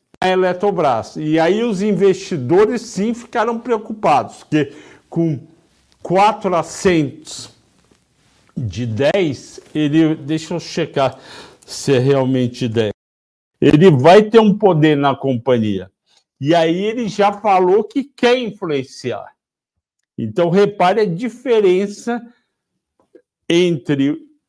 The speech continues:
entre Eletrobras e Tupi.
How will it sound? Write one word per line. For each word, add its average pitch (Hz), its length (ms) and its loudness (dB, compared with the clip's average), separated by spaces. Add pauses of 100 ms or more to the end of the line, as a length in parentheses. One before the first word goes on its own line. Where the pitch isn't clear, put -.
(200)
entre 135 720 -2
Eletrobras 160 1160 -2 (280)
e 208 420 0 (2500)
Tupi. 139 600 -2